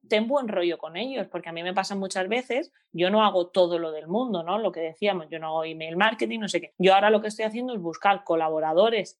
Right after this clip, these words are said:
de otras áreas que mis clientas suelen tener. Por ejemplo, los prim-, la, los primeros que busqué fueron diseñadores gráficos. ¿Por qué?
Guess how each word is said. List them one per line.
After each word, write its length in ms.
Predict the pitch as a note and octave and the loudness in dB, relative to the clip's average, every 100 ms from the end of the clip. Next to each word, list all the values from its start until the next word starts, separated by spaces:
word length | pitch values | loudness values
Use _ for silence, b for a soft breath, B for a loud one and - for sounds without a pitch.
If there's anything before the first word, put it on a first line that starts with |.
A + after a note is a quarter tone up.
| _ | _
de 180 | F3 E3+ | 2 2
otras 360 | F3 F#3 F#3 | 2 -2 -2
áreas 400 | A#3+ A3+ F3 - | -2 -2 -4 -2
que 120 | - | 0
mis 200 | F3 E3+ | 0 -2
clientas 480 | - E3+ G3+ G#3+ F3 | -2 0 0 -2 -4
suelen 460 | - E3+ E3+ E3+ F3 - | -2 -2 -2 -8 -12 2
tener. 280 | G3 C#4+ | 4 4
Por 120 | B3+ F#3 | 0 -4
ejemplo, 340 | F3 D#3 D3 | -6 -10 -8
los 260 | E3+ E3 D#3+ | -2 -2 -2
prim-, 240 | E3 E3 - | -6 -6 -2
la, 560 | E3 D#3+ D#3 D#3 D#3 - | 0 2 2 0 -2 0
los 180 | E3+ E3 | 0 0
primeros 380 | E3 E3+ G#3+ | -4 0 0
que 80 | G#3+ | 0
busqué 320 | G#3+ G#3 C#4+ | -2 0 0
fueron 240 | C#4+ C4 C4+ | 0 0 2
diseñadores 560 | F3+ E3+ E3 E3 F3 | 0 0 -2 0 0
gráficos. 440 | E3+ D3+ - - D3+ | -2 -10 -10 -12 -10
¿Por 160 | - F3 | 0 2
qué? 220 | C4+ C4+ | 4 2